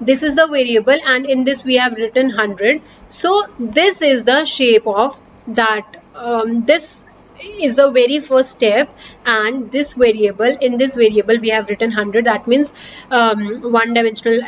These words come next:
array, hundred, um, vector of, uh, this, this hundred. So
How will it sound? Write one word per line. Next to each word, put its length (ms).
array, 300
hundred, 420
um, 580
vector 280
of, 300
uh, 380
this, 400
this 220
hundred. 500
So 540